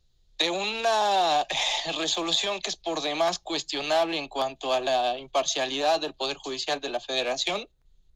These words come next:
¿no? Eh, es totalmente lamentable lo que, lo que sucedió ahí, totalmente inoperante. Y por otro lado, pues también como la aquiescencia de, de las autoridades locales, ¿no? Aquí existe todo un lobby y toda una captura corporativa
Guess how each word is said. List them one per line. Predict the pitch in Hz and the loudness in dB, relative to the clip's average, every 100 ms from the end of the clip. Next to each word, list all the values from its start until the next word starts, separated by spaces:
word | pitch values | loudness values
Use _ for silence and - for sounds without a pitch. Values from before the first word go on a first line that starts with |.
| - - | -20 -10
¿no? | 139 185 180 | -4 -4 -4
Eh, | - 131 123 123 120 - - - | -2 -2 -2 -6 -8 -10 -8 -4
es | - 143 | -2 -4
totalmente | - 156 - 151 151 147 | -4 -2 -2 -2 -4 -2
lamentable | 151 123 123 123 143 160 | -2 -2 -2 0 2 0
lo | 147 113 | -4 -10
que, | - - | -14 -16
lo | - | -14
que | - | -16
sucedió | - - - - 131 165 | -14 -12 -8 -6 -2 0
ahí, | 175 240 | 0 0
totalmente | - - - 139 147 | -8 -10 -8 -8 -10
inoperante. | 143 - 135 180 175 185 240 _ _ _ _ - - _ _ | -12 -8 0 2 2 -6 -8 _ _ _ _ -20 -20 _ _
Y | - | -8
por | - 214 | -2 0
otro | 208 214 214 | 2 2 4
lado, | 208 214 214 | 6 4 2
pues | 165 | -4
también | - 147 156 170 175 | 0 0 2 0 0
como | 170 156 | -6 -4
la | 143 131 | 0 0
aquiescencia | - 143 143 165 165 160 165 | 2 0 0 0 0 0 0
de, | 135 131 123 120 - - - - _ - | 2 2 2 0 -6 -12 -14 -16 _ -6
de | 139 | 0
las | 135 - | 0 0
autoridades | 143 139 143 151 143 | -4 -2 2 2 0
locales, | 131 135 123 117 117 | -2 2 2 0 -8
¿no? | 156 | -4
Aquí | 170 - 151 | -2 2 2
existe | 139 - - 143 | 2 -6 -6 -6
todo | 143 143 | -2 -2
un | 143 139 | -2 -2
lobby | 143 143 | -2 -2
y | 135 | -4
toda | - 139 | -4 -4
una | 139 | -2
captura | - 123 - 135 | -2 -4 -2 -4
corporativa | - 120 - 127 131 151 - | -4 -8 -6 -4 -2 -2 -2